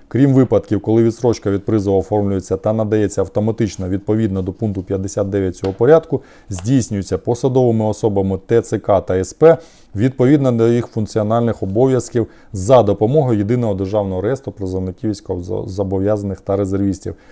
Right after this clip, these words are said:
на підставі даних, отриманих з інших державних реєстрів або баз даних, банків даних. Перевірка підстав у військовозобов'язаного на відстрочку від призову на військову службу під час мобілізації на особливий період здійснюється протягом п'яти днів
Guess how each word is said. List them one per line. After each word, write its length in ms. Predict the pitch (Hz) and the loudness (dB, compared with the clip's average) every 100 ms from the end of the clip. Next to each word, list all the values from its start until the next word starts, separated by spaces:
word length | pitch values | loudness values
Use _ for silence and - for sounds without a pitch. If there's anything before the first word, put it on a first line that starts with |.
| - - 107 | -20 -14 -4
на 240 | 101 147 | 0 2
підставі 520 | 147 - - 110 95 | 0 0 2 4 2
даних, 440 | 90 92 90 87 98 | 0 0 0 -4 -6
отриманих 560 | - 123 131 120 90 | -2 0 0 0 -2
з 160 | - - - | -8 -12 -2
інших 380 | 143 110 98 90 | 0 0 -4 -4
державних 540 | 95 98 101 95 90 | -2 0 0 -2 -4
реєстрів 440 | 110 151 151 131 - | 0 0 0 -6 -6
або 460 | - - 101 127 160 | -8 -6 0 0 0
баз 420 | 104 90 123 120 - | -2 2 2 2 -4
даних, 460 | 98 92 101 92 90 - | -6 -2 0 -2 -6 -8
банків 540 | 87 110 113 107 92 | -2 -2 -2 -6 -6
даних. 440 | 90 87 95 98 - - - - - - _ - | -4 -4 -6 -14 -20 -20 -20 -20 -20 -20 _ 4
Перевірка 580 | 147 180 156 123 - 98 | 8 8 8 4 2 0
підстав 520 | 143 - 127 98 107 | 0 0 4 4 4
у 80 | 107 | 0
військовозобов'язаного 920 | 120 - 156 139 127 123 104 101 101 | 0 4 4 4 4 4 4 2 0
на 120 | 107 | 0
відстрочку 420 | 113 131 110 - | 0 0 0 -2
від 100 | 98 | -2
призову 280 | 110 104 101 | -2 0 -2
на 80 | 98 | -4
військову 260 | - 104 | -4 -4
службу 200 | 104 101 | -2 -4
під 80 | - | -2
час 200 | 110 101 | -2 -2
мобілізації 600 | 101 98 98 101 90 95 | -2 -2 0 0 0 -4
на 80 | 95 | -4
особливий 400 | 90 101 104 104 | -6 -2 -2 0
період 300 | 131 165 127 | 2 2 2
здійснюється 580 | 92 123 160 131 110 98 | 0 -2 -2 -2 -4 -4
протягом 560 | - 127 143 117 117 | 0 0 2 0 -2
п'яти 320 | 98 101 - 139 | -2 -2 0 -2
днів 280 | 120 139 | -2 -4